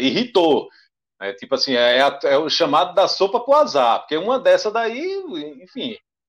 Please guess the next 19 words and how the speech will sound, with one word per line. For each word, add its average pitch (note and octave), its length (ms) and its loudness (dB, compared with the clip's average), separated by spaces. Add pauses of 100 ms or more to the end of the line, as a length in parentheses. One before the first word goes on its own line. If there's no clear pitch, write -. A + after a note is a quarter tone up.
é, G2 640 -6
é, - 0 -
é, G#2 40 -4
o A2+ 100 -6
goleiro E3+ 380 2
escorrega G#3+ 800 4
<laughs> - 40 -8
e, - 120 -4 (100)
e E3 280 -4
uma E3 120 0
bola D#3+ 240 2
que - 80 -14
pade-, E3+ 360 -2
parecia D#3+ 400 -2
de-, D#3+ 260 -2
fe-, E3 180 -8
ser D3 300 -8
defensável G#3 580 -4
entra, F3 440 -2